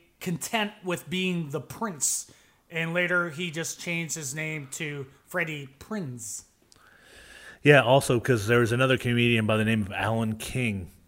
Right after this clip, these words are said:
Speaker 2: who was obviously the king of comedy, so he couldn't take that name.
Speaker 1: Yeah, Freddie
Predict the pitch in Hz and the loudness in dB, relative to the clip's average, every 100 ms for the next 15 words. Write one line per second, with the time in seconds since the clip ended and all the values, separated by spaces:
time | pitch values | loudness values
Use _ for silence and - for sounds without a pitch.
0 | - - 113 98 98 110 101 92 - - | -10 -2 0 0 0 0 0 -4 -10 -16
1 | _ _ - 92 90 90 - 98 90 - | _ _ -16 -10 -8 -6 -6 -6 -6 -2
2 | 123 98 85 - 90 87 85 85 - - | -2 -2 -6 -8 -8 -8 -10 -12 -14 -8
3 | 90 87 101 87 92 - 87 82 80 80 | -6 -6 -6 -6 -8 -8 -10 -10 -14 -16
4 | _ _ _ _ _ _ _ - 196 202 | _ _ _ _ _ _ _ -8 -4 -4
5 | 147 - 208 233 | -6 0 0 2